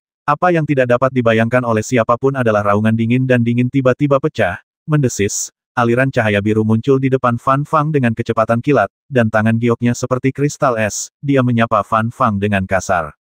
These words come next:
Bang! Ada ledakan energi yang tumpul, dan sosok biru itu mundur tiga langkah berturut-turut.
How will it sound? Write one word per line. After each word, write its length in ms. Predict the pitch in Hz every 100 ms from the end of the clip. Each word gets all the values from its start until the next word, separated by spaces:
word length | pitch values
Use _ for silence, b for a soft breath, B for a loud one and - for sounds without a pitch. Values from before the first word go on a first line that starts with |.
| _ _ _ _ -
Bang! 560 | 131 135 139 113 110 - -
Ada 240 | 151 175
ledakan 380 | 190 160 147 143
energi 480 | 131 131 131 143 135
yang 100 | 123
tumpul, 480 | 131 127 113 98 151 _ -
dan 160 | 123 120
sosok 320 | 135 135 165
biru 220 | 147 135
itu 160 | 123 123
mundur 320 | 123 131 131
tiga 320 | - 139 123
langkah 400 | 117 120 127 120
berturut-turut. 720 | 113 120 127 123 - 104 90